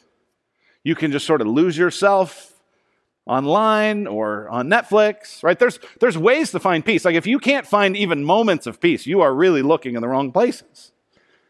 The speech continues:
You can find some peace. The problem with the world's peace is it's short-lived. It's temporary. The, the other thing about the world's peace is it's always earned.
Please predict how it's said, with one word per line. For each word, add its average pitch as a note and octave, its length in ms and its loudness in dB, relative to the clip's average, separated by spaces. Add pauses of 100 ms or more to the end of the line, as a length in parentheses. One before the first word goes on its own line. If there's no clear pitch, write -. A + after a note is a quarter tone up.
You G3+ 120 -2
can A3+ 200 -2
find B3 380 0
some F3 160 -2
peace. A3 300 -2 (260)
The F#3+ 80 2
problem B3 320 0
with A3+ 140 0
the G3+ 60 2
world's - 280 2
peace F#3 380 -2
is F3 180 0
it's F#3 160 -2
short-lived. C#3 720 0
It's - 240 -6
temporary. D3 760 -4 (920)
The, G#3+ 140 0
the G3 100 4
other C4+ 160 0
thing B3+ 140 2
about E3 160 0
the D3+ 60 -2
world's D#3 220 2
peace G#3 300 -2
is D#3+ 100 -6
it's F3 140 -2
always F#3+ 400 2
earned. B2 540 -4